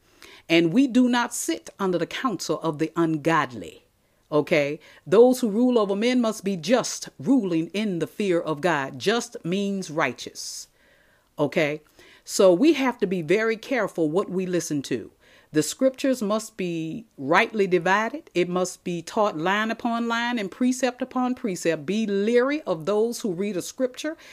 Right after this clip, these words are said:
and then go off on a tangent and start telling you and teaching you things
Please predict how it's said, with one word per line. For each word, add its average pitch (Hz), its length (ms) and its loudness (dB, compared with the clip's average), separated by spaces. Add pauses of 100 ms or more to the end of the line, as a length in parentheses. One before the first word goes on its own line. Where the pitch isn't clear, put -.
(120)
and 180 180 -2
then 185 200 6
go 214 180 4
off 220 220 0
on 202 160 -2
a 165 60 -2
tangent 202 580 -2 (260)
and 175 200 2
start 190 320 -2
telling 269 400 0
you 247 120 4
and 196 140 -2
teaching 254 360 0
you 240 120 0
things 240 540 -2